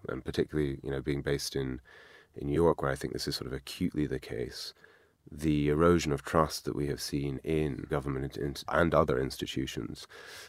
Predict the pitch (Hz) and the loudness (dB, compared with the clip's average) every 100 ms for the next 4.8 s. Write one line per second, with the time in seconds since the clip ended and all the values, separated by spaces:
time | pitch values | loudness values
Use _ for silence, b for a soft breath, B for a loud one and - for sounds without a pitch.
0 | B 73 - 85 76 76 67 65 73 - | B -4 2 2 4 2 -2 0 0 0
1 | 76 69 67 67 73 - - - - - | -2 0 0 0 0 0 -2 -10 -10 -2
2 | 71 64 - - - - 67 64 - 67 | 0 0 -4 -6 -6 -4 -2 -2 -6 -10
3 | - 71 69 65 - - 67 73 71 69 | -4 -2 -2 -4 -8 -8 -4 -2 0 0
4 | 69 - 67 65 71 71 - 62 | -2 -4 -6 -6 -6 -2 -2 -4